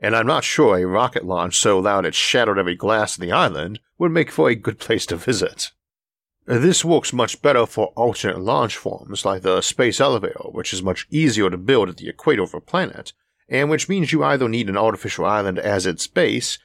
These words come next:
or some deal with one of the few countries on the equator. That equatorial advantage applies to more than the space elevator too,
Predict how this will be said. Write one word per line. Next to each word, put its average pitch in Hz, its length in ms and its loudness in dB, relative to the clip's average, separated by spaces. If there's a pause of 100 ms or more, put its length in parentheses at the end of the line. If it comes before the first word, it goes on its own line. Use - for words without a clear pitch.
(140)
or 156 220 2
some 139 380 0
deal 104 440 2
with 95 140 -2
one 104 180 2
of 92 60 -8
the - 40 -18
few 110 140 0
countries 92 480 -2
on 87 160 0
the 87 140 -12
equator. - 540 -2 (760)
That 131 260 0
equatorial 190 640 0
advantage 104 400 0
applies 104 400 0
to - 80 -6
more 101 280 2
than 90 140 -6
the 78 80 -2
space 117 400 -2
elevator - 420 -4
too, 95 420 0